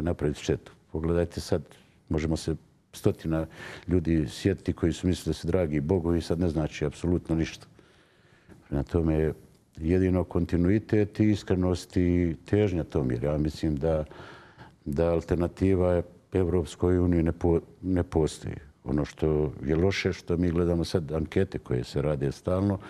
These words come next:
na primjer, prije četiri godine je puno veća bila opredjeljenost za Evropsku uniju nego što je, što je to, što je to sada.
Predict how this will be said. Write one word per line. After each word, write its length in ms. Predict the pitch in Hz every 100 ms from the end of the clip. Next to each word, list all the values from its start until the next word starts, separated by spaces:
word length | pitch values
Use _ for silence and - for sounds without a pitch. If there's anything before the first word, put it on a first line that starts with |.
| - - - - -
na 60 |
primjer, 260 | - 101 95
prije 160 | 92
četiri 320 | 85 98 87 87
godine 260 | 95 95
je 40 | 92
puno 260 | - 95
veća 320 | 95 85 87
bila 220 | 82 90 82
opredjeljenost 800 | - 135 110 71 65 64 - - -
za 140 | 67
Evropsku 480 | 80 73 67 - -
uniju 120 | 78
nego 160 | 69 69
što 180 | - 76
je, 180 | 71 69
što 220 | - - 73
je 80 |
to, 360 | - 80 71 67 - - _ _ -
što 180 | - 78
je 60 |
to 200 | 71 85
sada. 360 | 78 82 73